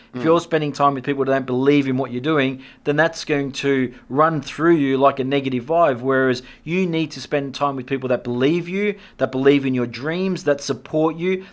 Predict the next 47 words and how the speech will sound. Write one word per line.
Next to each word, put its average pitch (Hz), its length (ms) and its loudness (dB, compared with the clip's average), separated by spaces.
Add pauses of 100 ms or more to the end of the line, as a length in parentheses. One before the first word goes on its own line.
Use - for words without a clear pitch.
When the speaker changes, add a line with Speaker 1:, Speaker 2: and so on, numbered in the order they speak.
Speaker 1:
that 139 80 2
wanna 147 300 0
lift 143 260 -2
you 156 100 -2
up, 165 120 -2
because 147 280 -6
we 151 120 -2
rise 147 400 4
by 139 160 2
lifting 139 340 -4
others. 127 380 0 (260)
So 165 160 0
that 196 180 6
chapter, 160 300 0
Entourage, 147 640 2
is 127 120 -6
all 139 120 0
about 135 320 2 (240)
be 165 140 0
very, 165 460 2
very 147 340 0
fussy 143 640 0 (300)
who 147 80 0
you 156 240 -2
spend 139 340 -4
time 131 280 -4
with, 117 200 -8
because 123 240 -8
people 143 260 -4
are 139 60 4
either 135 140 2
gonna 127 180 -4
pick 156 240 -10
you 165 120 4
up 240 300 4 (220)
or 127 100 -6
put 139 200 -8
you 131 80 -4
down. 117 280 0 (1000)
Speaker 2:
I've - 100 -12
been 135 160 -4
fortunate 170 520 -4
enough 127 400 -4 (100)
to 123 380 -2
see 139 240 -4
you 120 240 -4
present 117 800 -6